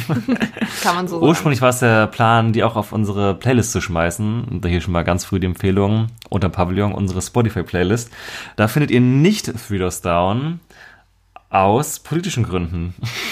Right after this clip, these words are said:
Speaker 1: Tatsächlich. Wir stürzen uns direkt rein ins, ins Fegefeuer.
Speaker 2: Genau, wir haben nämlich einige, tatsächlich einige kontroverse, wobei einige, zwei kontroverse Sachen in diesem Podcast, über die wir sprechen
Speaker 1: Mhm.
Speaker 2: müssen. Die eine Band ist Three Doors Down. Ich k-,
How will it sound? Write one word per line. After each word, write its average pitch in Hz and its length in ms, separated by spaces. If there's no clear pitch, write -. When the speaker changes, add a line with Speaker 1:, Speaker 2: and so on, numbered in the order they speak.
Speaker 1:
Tatsächlich. 214 560
Wir 196 320
stürzen 294 400
uns - 140
direkt 247 340
rein 214 240
ins, 202 240
ins - 340
Fegefeuer. 196 600
Speaker 2:
Genau, 113 220
wir 107 80
haben 131 120
nämlich 123 180
einige, 113 440
tatsächlich 123 600
einige 135 220
kontroverse, 117 580
wobei 87 240
einige, 107 440
zwei - 400
kontroverse 98 480
Sachen 90 400
in 92 120
diesem 87 280
Podcast, 95 640
über 104 160
die 98 80
wir 95 60
sprechen 101 400
Speaker 1:
Mhm. 98 40
Speaker 2:
müssen. 156 380
Die - 100
eine 131 180
Band - 180
ist - 160
Three 131 80
Doors 117 220
Down. 113 360
Ich - 200
k-, - 80